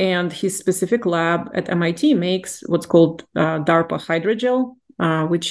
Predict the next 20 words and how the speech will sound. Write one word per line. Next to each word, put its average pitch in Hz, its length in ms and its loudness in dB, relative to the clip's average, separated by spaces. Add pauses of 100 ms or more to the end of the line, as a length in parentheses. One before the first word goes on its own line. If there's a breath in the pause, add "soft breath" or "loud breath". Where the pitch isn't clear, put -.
is, 156 180 -2 (140)
I 175 60 4
sus-, 170 340 -6
I 175 40 0 (120)
highly 214 300 2
suspect, 185 360 -2
so 165 100 -2 (140)
myself 185 340 0
and 160 280 -2
many 170 200 2
other 160 220 0
researchers 180 500 -2 (600 loud breath)
highly 185 200 0
suspect 170 360 -2
that 160 200 -2
that's 156 220 -2
a 151 140 0 (140)
carrier 175 360 0
vehicle, 170 500 -4
vehicle, 180 480 0